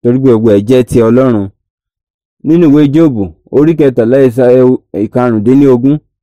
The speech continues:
ó wí pé, "Bó tilẹ̀ pa mí, èmi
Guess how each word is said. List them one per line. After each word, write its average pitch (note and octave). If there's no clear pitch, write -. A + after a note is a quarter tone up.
ó C3+
wí D3
pé, D3+
"Bó F3
tilẹ̀ D#3
pa D3+
mí, E3+
èmi C3+